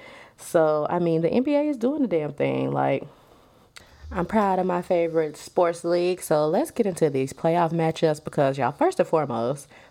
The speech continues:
the Spurs ain't made the playoffs. And that's, <laughs> that's a first. That's a first in a very long time that the Spurs have not made the playoffs.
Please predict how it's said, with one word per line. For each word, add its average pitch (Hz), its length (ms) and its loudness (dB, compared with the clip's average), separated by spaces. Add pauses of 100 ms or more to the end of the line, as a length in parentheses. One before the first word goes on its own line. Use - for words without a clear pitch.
the 247 100 2
Spurs 311 360 2
ain't 302 160 2
made 269 160 2
the 269 80 -4
playoffs. 151 800 0 (100)
And 240 180 2
that's, 294 380 -2 (480)
<laughs> - 480 -18
that's 233 220 4
a 233 40 0
first. 185 500 0
That's 240 180 2
a 220 40 0
first 185 260 0
in 151 80 0
a 139 40 2
very 156 240 2
long 147 180 -2
time 143 280 0
that 131 80 -4
the 131 80 -8
Spurs 127 300 0
have 131 100 -6
not - 160 -2
made - 160 -6
the 143 40 -14
playoffs. 76 600 -6